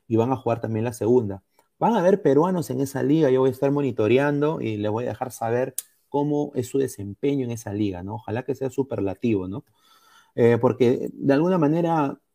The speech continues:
son convocables para un proceso de veinte veintiséis. Eh, serían prospectos interesantes, especialmente si llegan a jugar al primer equipo,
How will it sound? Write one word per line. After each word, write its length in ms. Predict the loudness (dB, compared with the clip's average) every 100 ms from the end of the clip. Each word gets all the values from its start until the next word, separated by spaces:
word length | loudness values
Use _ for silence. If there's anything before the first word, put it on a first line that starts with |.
| -20
son 560 | -16 -6 0 0 0 -2
convocables 680 | 0 2 2 2 0 0
para 160 | 0 0
un 80 | 0
proceso 340 | -2 -2 0
de 80 | 0
veinte 260 | 0 0 0
veintiséis. 840 | 0 -6 -4 0 0 0 -6 -16 _ _ _ _
Eh, 220 | -8 -8
serían 800 | -4 0 0 0 -2 -6 -12 -10
prospectos 500 | -10 -6 -6 -6 -6
interesantes, 680 | -6 -4 -4 -2 -2 -2 -2
especialmente 600 | -4 -4 -2 -2 -2 -4
si 200 | -4 -2
llegan 300 | 2 2 0
a 80 | -4
jugar 380 | -4 -2 -2 -2
al 160 | -4
primer 300 | -4 -4 -4
equipo, 460 | -4 -4 -6 -6 -16